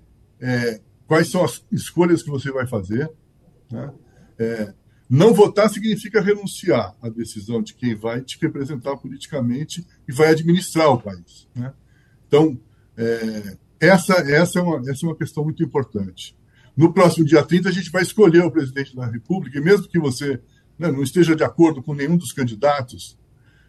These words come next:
votar, vote conscientemente em quem mais se aproxima daquilo que você espera do país socialmente, culturalmente, economicamente, politicamente,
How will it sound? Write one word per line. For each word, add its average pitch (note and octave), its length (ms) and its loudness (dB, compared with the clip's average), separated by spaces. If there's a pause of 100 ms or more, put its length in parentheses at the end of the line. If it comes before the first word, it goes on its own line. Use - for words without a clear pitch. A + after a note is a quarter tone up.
(360)
votar, D#3 720 4
vote D3+ 480 2
conscientemente F3+ 920 -6
em E3+ 40 -6
quem F3+ 240 -14
mais E3 240 -2
se - 80 -4
aproxima E3+ 380 -4
daquilo E3+ 280 -12
que F#3 120 -16
você E3+ 460 0 (260)
espera F#3 480 2
do E3 100 0
país C#3+ 640 -4 (340)
socialmente, D3+ 1040 -2
culturalmente, C#3+ 880 -2
economicamente, C3 960 -6
politicamente, B2 1120 -6